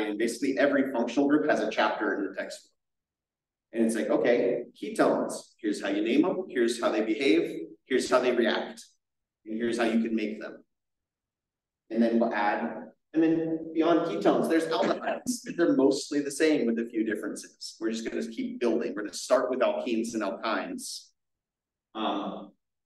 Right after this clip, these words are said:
and it's actually, we're gonna start with alkanes, which means no pi bonds at all. Right? And that's time, but there was one more thing that I wanted to say.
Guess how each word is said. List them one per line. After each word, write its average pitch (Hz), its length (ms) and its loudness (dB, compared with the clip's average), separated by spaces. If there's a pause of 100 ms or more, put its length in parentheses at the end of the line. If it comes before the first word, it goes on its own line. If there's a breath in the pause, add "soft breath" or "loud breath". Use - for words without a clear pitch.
(360)
and 127 160 -2
it's - 120 -6
actually, 123 300 2
we're 165 80 2
gonna - 80 -2
start - 200 2
with - 140 0
alkanes, - 960 2
which 120 140 -6
means 117 280 0
no 120 220 2
pi 104 180 2
bonds - 280 -4
at - 60 -16
all. - 320 -10 (1700)
Right? 104 220 -4 (840)
And 117 140 4
that's - 360 2
time, 147 340 4
but 120 100 -2
there 120 120 4
was 120 200 2
one 143 220 4
more 143 260 2
thing 143 180 2
that 120 140 2
I - 40 0
wanted 120 260 -4
to 120 80 -14
say. 117 540 -2